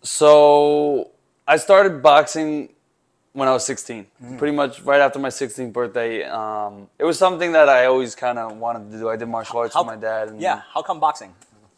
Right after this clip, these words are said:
Speaker 1: I think just 'cause my grandfather on my mom's side was al-, was a professional fighter, and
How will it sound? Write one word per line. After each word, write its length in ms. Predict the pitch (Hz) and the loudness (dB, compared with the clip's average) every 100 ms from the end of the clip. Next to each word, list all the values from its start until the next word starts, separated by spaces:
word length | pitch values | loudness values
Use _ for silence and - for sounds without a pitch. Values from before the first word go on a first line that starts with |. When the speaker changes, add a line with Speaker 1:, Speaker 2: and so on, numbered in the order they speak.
| _ _ _ _ _ _ _ _ _ _ _ _ _ _ _ | _ _ _ _ _ _ _ _ _ _ _ _ _ _ _
Speaker 1:
I 140 | 131 143 | 0 0
think 260 | 160 156 | -2 -2
just 360 | 147 143 - - | -2 -4 -6 -2
'cause 720 | 147 139 135 120 113 110 - _ _ _ _ | 2 2 0 -4 -12 -16 -20 _ _ _ _
my 140 | 117 117 | -10 -6
grandfather 560 | 127 127 - 131 127 | -4 -4 -2 0 0
on 120 | 123 | -2
my 240 | 120 117 113 | -4 -8 -10
mom's 360 | 113 113 117 | -10 -10 -8
side 240 | 120 117 117 | -4 -4 -4
was 160 | 113 | -6
al-, 220 | 117 110 - | -6 -6 -8
was 180 | 120 110 | -14 -14
a 40 | |
professional 460 | - - 117 - 113 | -14 -8 -8 -8 -12
fighter, 420 | - 117 117 120 | -6 -4 -4 -4
and 280 | 117 110 | -6 -14